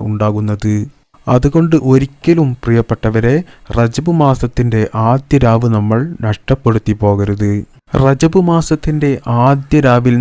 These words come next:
നമ്മൾ ആദ്യം ചെയ്യേണ്ട വലിയ ശ്രേഷ്ഠതയുള്ള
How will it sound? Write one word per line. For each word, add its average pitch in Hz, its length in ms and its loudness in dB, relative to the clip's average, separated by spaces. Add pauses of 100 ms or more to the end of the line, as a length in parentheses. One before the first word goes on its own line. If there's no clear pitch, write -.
നമ്മൾ 113 220 2 (320)
ആദ്യം 127 400 0 (120)
ചെയ്യേണ്ട 110 400 0 (680)
വലിയ 147 460 2
ശ്രേഷ്ഠതയുള്ള 120 840 0